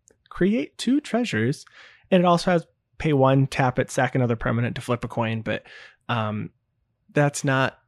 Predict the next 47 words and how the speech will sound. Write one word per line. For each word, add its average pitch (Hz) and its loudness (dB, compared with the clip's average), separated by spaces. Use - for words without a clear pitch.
the 180 -4
most 120 -2
important 165 0
part 190 0
of 202 -4
this. 233 -2
It's 147 2
just 151 0
the 131 0
flipping 131 -2
a 120 -2
coin 120 -2
in 120 0
general. 127 0
So 170 0
if 160 -4
you're 185 4
playing 311 0
just 165 0
with 135 -4
Zndrsplt 151 2
and 127 0
Okan, 123 0
you 175 4
flip 254 2
a 233 -2
coin, 165 2
um, 131 2
until 151 0
you 131 2
lose 202 2
a 165 0
flip 135 -2
when 139 2
you 135 2
go 131 4
to 127 2
combat 113 -2
for - -6
each 123 -4
of 110 -4
them. - -10
So 110 -4
you 156 4
might 151 4
just 139 -4
inherently 131 -2